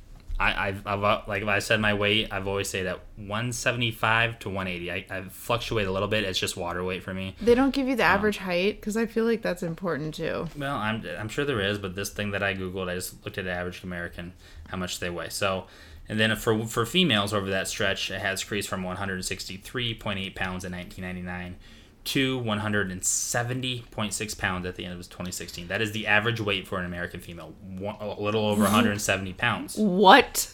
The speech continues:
Speaker 1: Yeah, which is, like I said, almost about as much as I weigh. Um, so, yeah, that seems like a lot to me.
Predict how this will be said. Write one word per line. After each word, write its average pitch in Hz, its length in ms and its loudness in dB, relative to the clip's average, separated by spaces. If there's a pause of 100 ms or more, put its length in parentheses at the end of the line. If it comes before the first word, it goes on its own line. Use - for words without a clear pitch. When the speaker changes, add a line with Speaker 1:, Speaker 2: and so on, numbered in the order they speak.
(160)
Speaker 1:
Yeah, 110 360 4
which 98 180 0
is, 95 140 -4
like 98 100 2
I 95 60 0
said, 98 180 0
almost 104 400 -4
about 101 240 2
as 101 60 -2
much 101 200 0
as 98 60 -4
I 95 160 0
weigh. 104 360 -2 (840)
Um, 87 400 -2 (260)
so, 101 140 0
yeah, 104 320 0 (500)
that 98 220 -4
seems 104 180 -2
like 104 80 -2
a 110 60 -2
lot 123 260 0
to - 80 -8
me. 85 220 -12